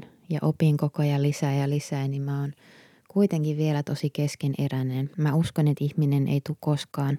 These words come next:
valmiiksi, vaan että se matka kestää koko läpi elämän. Tää kortti muistuttaa mua antamaan itselleni aikaa ja rakkauden vastaanottamisesta. Sitten neloskortti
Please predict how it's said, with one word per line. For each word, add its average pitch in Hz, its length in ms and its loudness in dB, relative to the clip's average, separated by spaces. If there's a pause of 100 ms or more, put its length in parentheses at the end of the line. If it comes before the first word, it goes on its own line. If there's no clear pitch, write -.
(100)
valmiiksi, 139 800 0 (800)
vaan 151 220 2
että 147 220 -8
se 160 80 0
matka 147 420 0
kestää 147 460 -2
koko 147 340 -4
läpi 147 360 0
elämän. 151 460 -2 (460)
Tää 180 200 6
kortti - 460 0
muistuttaa 156 800 2
mua 147 240 2
antamaan 151 580 4
itselleni 156 600 0
aikaa 160 640 0 (460)
ja 156 180 -2
rakkauden 151 540 -2
vastaanottamisesta. 165 1300 0 (1500)
Sitten 202 340 2
neloskortti 220 1200 0